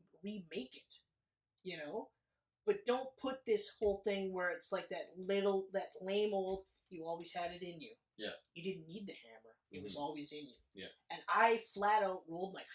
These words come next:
Speaker 1: fucking eyes. And I don't care. That fight scene where they had, uh, Led Zeppelin ripping it up in the background and he's fighting and he's all lightening up,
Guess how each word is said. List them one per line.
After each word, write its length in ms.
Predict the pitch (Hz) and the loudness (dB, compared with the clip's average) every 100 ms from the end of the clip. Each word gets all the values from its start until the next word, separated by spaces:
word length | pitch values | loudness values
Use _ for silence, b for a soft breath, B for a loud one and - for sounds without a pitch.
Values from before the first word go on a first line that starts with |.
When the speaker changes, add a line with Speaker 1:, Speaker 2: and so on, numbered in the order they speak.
| - | -6
Speaker 1:
fucking 300 | - - 196 | -6 -6 -8
eyes. 260 | - - - | -6 -8 -4
And 100 | 185 | 0
I 60 | 302 | 2
don't 160 | 311 | 0
care. 240 | - 247 - B - | 2 0 0 B 2
That 200 | 233 - | 2 4
fight 200 | 214 247 | 0 2
scene 260 | - 269 269 | 0 -2 -2
where 120 | 220 180 | -2 0
they 120 | 175 | -2
had, 300 | 190 185 175 175 | -2 -2 -2 -6
uh, 220 | 165 151 - _ _ _ _ | -4 -6 -10 _ _ _ _
Led 180 | 185 190 | -2 2
Zeppelin 440 | 196 214 226 214 - 156 | 6 6 4 -2 -4 0
ripping 280 | 214 214 214 | 2 2 2
it 80 | 202 | 4
up 180 | 208 214 | 4 2
in 80 | |
the 80 | 196 | 0
background 600 | 190 190 208 226 208 202 | -2 -4 -2 2 2 0
and 80 | 185 | -4
he's 180 | 190 214 | -4 -2
fighting 520 | - - 196 220 214 | -2 0 2 2 2
and 80 | 190 | -2
he's 180 | 180 - | -4 6
all 240 | 208 202 202 | 10 10 8
lightening 380 | 202 196 190 180 | 0 -2 -6 -4
up, 240 | 214 | -4